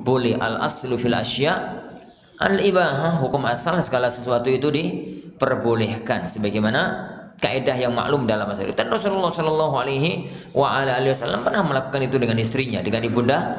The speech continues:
Aisyah radhiyallahu anha. Rasulullah sallallahu alaihi wasallam itu pernah lomba, lomba lari sama istrinya Aisyah. Pada waktu itu Aisyah kecil. Jadi masih kecil. Yo, saya langsing gitu.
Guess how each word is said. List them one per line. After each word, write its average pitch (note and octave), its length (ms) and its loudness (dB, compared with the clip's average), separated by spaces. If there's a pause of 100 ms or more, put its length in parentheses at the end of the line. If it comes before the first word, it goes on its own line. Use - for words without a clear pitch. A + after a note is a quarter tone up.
(220)
Aisyah B2+ 560 0
radhiyallahu A#2 480 2
anha. G#2 520 0 (300)
Rasulullah A#2+ 320 2
sallallahu A2+ 320 -2
alaihi A#2+ 80 0
wasallam A2 240 0
itu B2+ 160 -2
pernah A#2 240 2
lomba, G#2+ 560 0
lomba A#2 180 2
lari C#3+ 300 0
sama G#2+ 240 -4
istrinya G#2+ 400 -2
Aisyah. - 320 -8 (340)
Pada G#2 220 4
waktu A2+ 240 -2
itu B2+ 80 2
Aisyah A#2+ 380 -2 (100)
kecil. B2 180 0 (840)
Jadi G#2+ 240 2
masih G#2+ 240 2
kecil. G2 420 -2
Yo, A2+ 380 2
saya A#2 240 0
langsing A#2 480 -2
gitu. F#2 240 -4